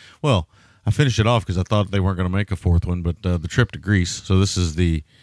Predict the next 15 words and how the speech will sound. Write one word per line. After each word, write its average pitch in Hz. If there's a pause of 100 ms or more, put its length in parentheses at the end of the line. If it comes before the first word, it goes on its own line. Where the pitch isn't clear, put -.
(460)
fourth 110
version 82 (480)
of 87
the, 85
uh, 82
the 92
fourth 101
film 87
in 85
the 82 (520)
quadrilogy 90
of 78
the 85
Trip -
films 85